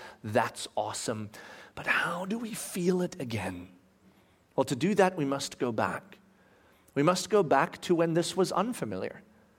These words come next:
when this was not revealed for centuries and for, for millennia, where, where this was not commonplace, where, where perhaps it had not even yet been discovered. We need to go back to the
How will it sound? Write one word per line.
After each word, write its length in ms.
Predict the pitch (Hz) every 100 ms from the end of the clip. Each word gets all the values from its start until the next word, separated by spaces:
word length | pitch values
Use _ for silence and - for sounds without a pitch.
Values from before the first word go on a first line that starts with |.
| _
when 140 | 165 170
this 200 | 190 208
was 180 | 202
not 280 | 180 185 -
revealed 400 | 175 131 131 120
for 120 | -
centuries 640 | 117 156 131 - 123 120 113
and 300 | 143 131 127 - - -
for, 160 | 156 131 - -
for 160 | 165
millennia, 460 | 156 151 151 151 131
where, 260 | 143 190 196
where 100 | 190
this 280 | 196 196 - - -
was 260 | 202 156
not 360 | 190 254 - -
commonplace, 800 | - 220 185 151 - 139 127 -
where, 180 | 185 175 - -
where 140 | 196
perhaps 500 | 196 - 262 285 -
it 80 | 226
had 120 | 185
not 280 | 185 240 - 254
even 320 | 254 220 220
yet 540 | 165 208 226 - 151
been 220 | 208 214
discovered. 640 | 202 202 214 220 170 135 - - - -
We 100 | 196
need 120 | 202
to 80 | 175
go 160 | 196
back 420 | 165 190 220 262 -
to 120 | 214
the 160 | 180